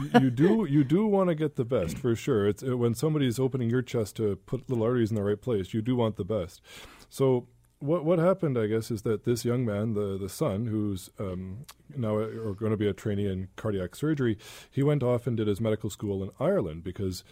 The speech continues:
medical school spots here in Canada are difficult to get into. And, and lots of people do this.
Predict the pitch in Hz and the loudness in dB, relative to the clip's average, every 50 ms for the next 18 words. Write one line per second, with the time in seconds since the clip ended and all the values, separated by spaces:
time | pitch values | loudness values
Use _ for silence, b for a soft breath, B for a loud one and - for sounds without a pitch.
0 | b b - 107 110 107 107 - - 107 95 - - 85 82 101 - - - 101 | b b -4 -2 -2 -2 -4 -6 -6 -6 -6 -6 -6 -8 -8 -8 -12 -12 -10 -8
1 | 92 92 98 95 - 90 87 98 120 120 98 78 - 90 - - 95 90 - 113 | -6 -6 -6 -6 -6 -6 -6 -6 -6 -6 -6 -8 -8 -10 -10 -10 -12 -8 -4 -4
2 | 113 110 98 82 80 85 107 - - 120 131 160 185 - 180 - 180 180 139 127 | -4 -4 -4 -6 -8 -10 -10 -6 -4 0 2 2 2 0 0 -2 -2 0 0 0
3 | 107 139 190 208 113 95 95 - | 0 0 0 2 0 0 -2 -4